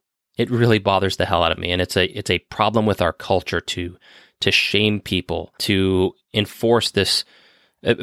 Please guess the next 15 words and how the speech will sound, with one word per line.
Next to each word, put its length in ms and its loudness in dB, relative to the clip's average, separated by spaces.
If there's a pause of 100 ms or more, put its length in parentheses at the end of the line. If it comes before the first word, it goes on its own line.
particularly 480 2
a 60 2
toxic 480 -4
masculinity. 680 0
If 100 0
I'm 120 -2
being 140 -2
completely 480 -2
honest, 320 0
this 120 -2
is 60 -4
a 60 -2
problem 460 -2
with 140 -6
men 380 0